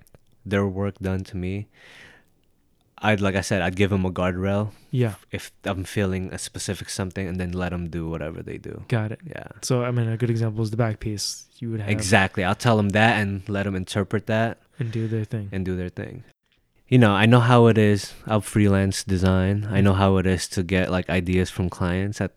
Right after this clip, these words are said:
Speaker 1: the end of the day, since you're the one executing, you wanna be able to feel empowered to do it the way you think it'll work best.
Speaker 2: Yeah,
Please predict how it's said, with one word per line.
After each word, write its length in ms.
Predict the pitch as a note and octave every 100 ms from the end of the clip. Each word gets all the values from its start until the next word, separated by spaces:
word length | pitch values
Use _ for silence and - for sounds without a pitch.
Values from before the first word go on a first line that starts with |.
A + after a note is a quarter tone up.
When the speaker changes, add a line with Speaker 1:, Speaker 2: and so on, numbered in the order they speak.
| G2
Speaker 1:
the 100 | F2
end 140 | F#2
of 100 | F2+
the 60 | G2
day, 280 | F#2+ F2 - - - - _ _ _ _ _ _
since 400 | - G#2+ F#2 -
you're 120 | A2
the 120 | G#2 G2+
one 160 | G2
executing, 680 | F#2 - - - F2+ F2 F#2 - - _ _ _
you 120 | G2 G2
wanna 220 | G2 F#2+
be 260 | F2 F#2+
able 160 | F#2+ F2
to 120 | -
feel 180 | F#2 F#2
empowered 520 | F2 E2+ F2 F2+ F2 -
to 100 | F2
do 220 | E2+ F2
it 180 | E2 - _ _ _ _ _
the 160 | G2 F2+ - _ -
way 200 | G2 F#2
you 260 | F2 F2+
think 300 | G2+ - F2+
it'll 200 | E2+ F2
work 220 | D#2+ E2 -
best. 260 | A#1+ -
Speaker 2:
Yeah, 240 | B2 A#2